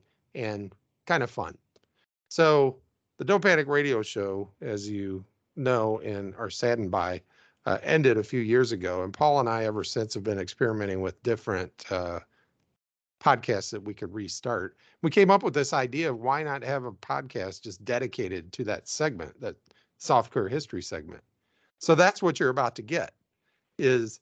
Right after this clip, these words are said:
an entire podcast series, uh, just called Softcore History. Think of it like,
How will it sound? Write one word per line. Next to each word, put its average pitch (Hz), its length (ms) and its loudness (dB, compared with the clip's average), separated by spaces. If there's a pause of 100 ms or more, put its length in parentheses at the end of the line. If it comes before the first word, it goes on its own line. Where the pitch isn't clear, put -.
(140)
an 135 100 -2
entire 156 520 2
podcast 143 540 -4
series, 104 560 -10 (540)
uh, 101 260 -6
just 123 240 -4
called 120 180 4
Softcore 110 500 0
History. - 380 -10 (520)
Think 180 180 6
of 180 100 6
it 175 140 2
like, 127 480 -2